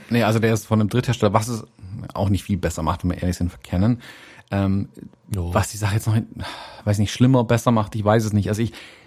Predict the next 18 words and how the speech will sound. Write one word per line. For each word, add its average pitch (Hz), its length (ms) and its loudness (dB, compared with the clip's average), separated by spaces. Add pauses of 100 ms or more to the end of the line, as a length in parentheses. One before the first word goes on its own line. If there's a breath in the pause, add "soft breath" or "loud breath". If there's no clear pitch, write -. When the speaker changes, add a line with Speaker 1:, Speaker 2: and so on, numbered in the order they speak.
(360 loud breath)
Speaker 1:
äh, - 120 -8 (160)
als 113 140 0
Hintergrund, 113 400 4
wer, 107 260 2 (160)
wer 95 80 -2
es 90 80 0
noch 98 60 2
nicht 107 160 2
weiß, 104 320 2
ich - 180 -8
komme 110 260 2
ja 104 120 -2
auch 104 180 -4
aus 98 160 -4
der 92 80 -8
Produktentwicklung. - 840 -6
Also 98 160 -4
ich - 280 -10